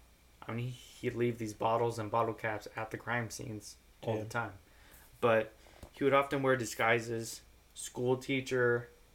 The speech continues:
Speaker 1: old man who needs help. And more often than not, he would disguise himself as a priest,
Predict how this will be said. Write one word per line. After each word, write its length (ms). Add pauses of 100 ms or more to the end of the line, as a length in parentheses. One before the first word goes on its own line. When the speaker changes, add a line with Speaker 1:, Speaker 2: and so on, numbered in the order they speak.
(680)
Speaker 1:
old 300
man 500 (1120)
who 80
needs 240
help. 360 (440)
And 120
more 180
often 320
than 100
not, 280
he 120
would 180
disguise 400
himself 400
as 140
a 40
priest, 540